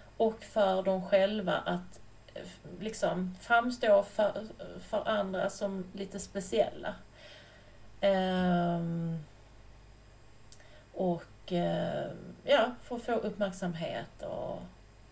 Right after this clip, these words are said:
och de kan gärna, eh, sitta och säga det, att "ja, jag som är så högkänslig, jag,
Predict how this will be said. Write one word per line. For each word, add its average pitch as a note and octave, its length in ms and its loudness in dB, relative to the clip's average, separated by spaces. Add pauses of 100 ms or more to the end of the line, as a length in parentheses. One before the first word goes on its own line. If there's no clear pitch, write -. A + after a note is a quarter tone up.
(480)
och G3 140 -2
de F3+ 240 -2
kan E3+ 380 -2
gärna, F3 500 -2 (960)
eh, D#3 520 -8
sitta F3+ 460 -4
och F3 100 -2
säga F#3 640 0
det, F3+ 340 -2
att - 140 -10
"ja, G3+ 160 4
jag G#3 280 0
som F#3 240 -2
är F#3 80 2
så - 160 -6
högkänslig, F#3 1200 -2
jag, E3+ 460 -4